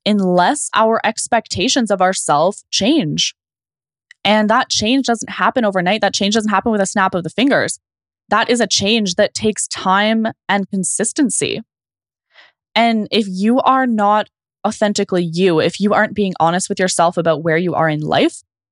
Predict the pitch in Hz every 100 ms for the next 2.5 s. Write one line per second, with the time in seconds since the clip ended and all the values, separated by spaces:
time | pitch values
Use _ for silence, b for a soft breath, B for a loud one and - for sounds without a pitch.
0 | _ _ _ - 196 247 254 262 202 233
1 | 226 202 - - 208 269 214 185 226 208
2 | - 226 247 233